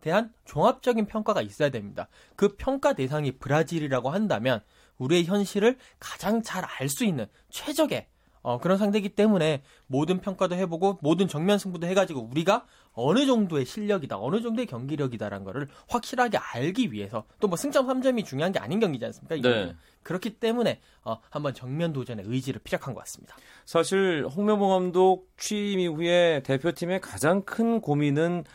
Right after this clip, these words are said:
Speaker 2: 골을 넣어줄 해결사가 없다는 부분입니다. 이번 대표팀에도 당연히 적용되는 문제겠고요. 원톱 공격수와 관련해서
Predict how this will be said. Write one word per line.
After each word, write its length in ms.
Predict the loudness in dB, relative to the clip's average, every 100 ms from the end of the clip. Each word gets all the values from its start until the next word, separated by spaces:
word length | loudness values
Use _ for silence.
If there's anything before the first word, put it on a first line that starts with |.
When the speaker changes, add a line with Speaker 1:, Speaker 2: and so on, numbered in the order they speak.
| _
Speaker 2:
골을 360 | 0 4 6 6
넣어줄 420 | 4 4 2 -2
해결사가 680 | -2 -4 0 0 2 2 4
없다는 460 | 2 2 4 4 4
부분입니다. 580 | -4 -4 -8 -6 -4 -4 -8 -20 -20 _ _ _
이번 280 | 2 4 4
대표팀에도 580 | 2 0 0 0 2 0
당연히 380 | 0 2 2 2
적용되는 540 | 2 2 2 0 0
문제겠고요. 640 | -2 -2 -2 -2 -4 -2
원톱 300 | 0 2 2
공격수와 1080 | 2 2 2 -2 -2 0 0 0 2 4 4
관련해서 680 | 2 0 0 0 2 2